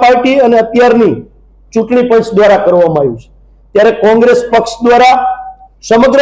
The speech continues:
ભારત વર્ષની અંદર લોક જાગૃતિ માટે અને બંધારણની રક્ષા કરવા માટે, લોકોને જાગૃત કરવા માટે અનેક કાર્યક્રમો સમગ્ર શહેર અને જિલ્લાઓમાં આપવામાં આવ્યા.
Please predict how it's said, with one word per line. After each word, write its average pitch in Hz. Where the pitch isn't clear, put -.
ભારત 220
વર્ષની 233
અંદર 226
લોક 226
જાગૃતિ 233
માટે 233
અને 226
બંધારણની 240
રક્ષા 226
કરવા 214
માટે, 190
લોકોને 226
જાગૃત 190
કરવા 226
માટે 226
અનેક 247
કાર્યક્રમો 214
સમગ્ર 214
શહેર 233
અને 220
જિલ્લાઓમાં 190
આપવામાં 185
આવ્યા. 123